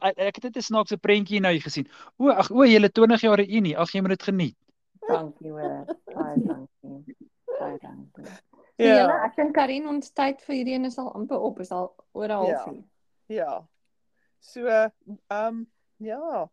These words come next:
Speaker 2: Geniet
Speaker 3: Enige
Speaker 2: die,
Speaker 3: laaste
Speaker 2: geniet die paas
Speaker 3: gedagtes?
Speaker 2: naweek.
Speaker 3: Ek het, ek het 'n laaste gedagte wat
Speaker 2: Mm.
Speaker 3: wat 'n, wat 'n,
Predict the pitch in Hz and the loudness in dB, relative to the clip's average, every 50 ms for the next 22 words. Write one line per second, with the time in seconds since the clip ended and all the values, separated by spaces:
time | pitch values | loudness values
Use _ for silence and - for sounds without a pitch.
0 | _ _ _ _ _ _ _ _ _ _ _ _ _ _ - - 240 247 254 - | _ _ _ _ _ _ _ _ _ _ _ _ _ _ -4 -2 0 2 2 2
1 | 247 285 277 247 214 226 269 262 254 262 254 294 302 - 285 254 254 262 262 - | 0 -2 -2 0 -2 -2 0 -2 -2 -2 -2 -4 -2 2 2 2 2 2 -2 -4
2 | - 262 247 247 240 269 277 320 403 392 _ - _ _ _ _ - - - 254 | -4 -2 -2 -2 -2 -2 -4 -6 -6 -8 _ -20 _ _ _ _ -14 -12 -10 -10
3 | - - 311 - - - 240 - - 349 - 294 - - 254 226 240 247 - _ | -10 -10 -12 -12 -8 -8 -8 -6 -6 -8 -10 -10 -10 -4 -2 0 0 -2 -2 _
4 | 247 262 - 240 185 170 151 - _ _ - 160 160 175 175 180 175 - 220 240 | -8 -8 -8 -8 -6 -6 -6 -6 _ _ -8 -8 -8 -6 -6 -8 -8 -4 -4 -4
5 | 208 175 156 - 165 _ 202 196 - 202 - 196 190 - - 202 196 185 | -4 -4 -8 -12 -14 _ -14 -14 -14 -6 -6 -6 -6 -4 -4 -4 -4 -4